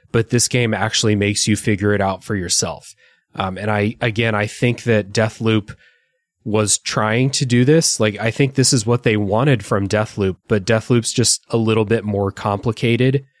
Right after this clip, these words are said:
than this. Uh, and I think that they maybe ran into issues with,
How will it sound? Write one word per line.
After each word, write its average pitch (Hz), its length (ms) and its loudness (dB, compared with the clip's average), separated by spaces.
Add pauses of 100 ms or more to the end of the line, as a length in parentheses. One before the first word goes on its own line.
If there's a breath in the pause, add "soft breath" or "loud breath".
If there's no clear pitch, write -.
(400 soft breath)
than 117 600 0 (320)
this. 127 640 2
Uh, 107 240 -4
and 113 140 -4
I 113 140 0
think 110 380 -4
that 104 200 0
they 101 340 0 (1200 soft breath)
maybe 113 340 2
ran 107 280 2
into 110 260 0
issues 104 500 2
with, 101 380 -2